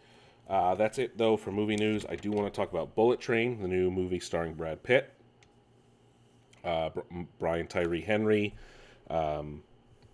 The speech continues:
why can't, uh, uh, the, the guy who played, um, uh, do, do, do, do, do, do. I can't think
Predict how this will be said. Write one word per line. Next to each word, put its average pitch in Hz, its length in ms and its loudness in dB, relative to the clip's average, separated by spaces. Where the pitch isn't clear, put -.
why - 240 -14
can't, 92 340 -8
uh, - 40 -10
uh, 82 840 -2
the, 82 80 -12
the 82 140 -2
guy 90 240 2
who 92 140 -4
played, 85 440 -4
um, 80 400 -4
uh, 80 460 0
do, 85 120 -8
do, 76 100 -12
do, 80 140 -8
do, 80 140 -8
do, 82 160 -6
do. 82 520 -4
I 117 140 -4
can't 98 360 -4
think 98 320 -4